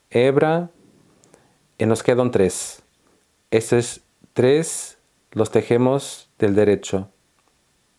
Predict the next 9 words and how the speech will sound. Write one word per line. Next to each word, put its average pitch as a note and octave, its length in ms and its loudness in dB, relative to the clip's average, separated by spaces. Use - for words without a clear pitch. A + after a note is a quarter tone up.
Pasada G#2 400 0
número G2+ 320 2
seis. F#3+ 640 -2
Empezamos G#2 1000 -2
con G2+ 240 -4
dos G2+ 260 2
del F#2+ 160 0
derecho. D3+ 680 0
Hebra. C#3 500 2